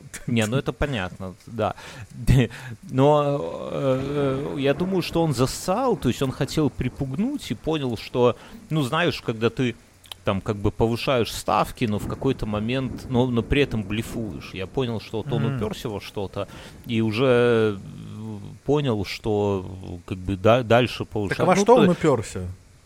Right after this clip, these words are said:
Speaker 1: Ну, ему надо было что-то, какая там речка у них, там, какую-то реку переходить и уже идти воевать в Москве. А он не был готов. Он хотел припугнуть, чтобы там, э,
Speaker 2: Так а как-,
Speaker 1: получить
Speaker 2: какая была
Speaker 1: внимание
Speaker 2: задача?
Speaker 1: Путина.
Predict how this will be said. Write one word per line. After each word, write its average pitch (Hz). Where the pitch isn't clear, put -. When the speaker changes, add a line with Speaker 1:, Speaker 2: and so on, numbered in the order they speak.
Speaker 1:
Ну, 127
ему 151
надо 156
было 127
что-то, -
какая 123
там 101
речка 107
у 98
них, 92
там, 92
какую-то -
реку 127
переходить 113
и 131
уже 113
идти 139
воевать 101
в 98
Москве. 104
А -
он 139
не 117
был 101
готов. 90
Он 120
хотел 135
припугнуть, 139
чтобы 143
там, 104
э, 95
Speaker 2:
Так -
а -
как-, -
Speaker 1:
получить 170
Speaker 2:
какая 196
была 165
Speaker 1:
внимание -
Speaker 2:
задача? 123
Speaker 1:
Путина. 104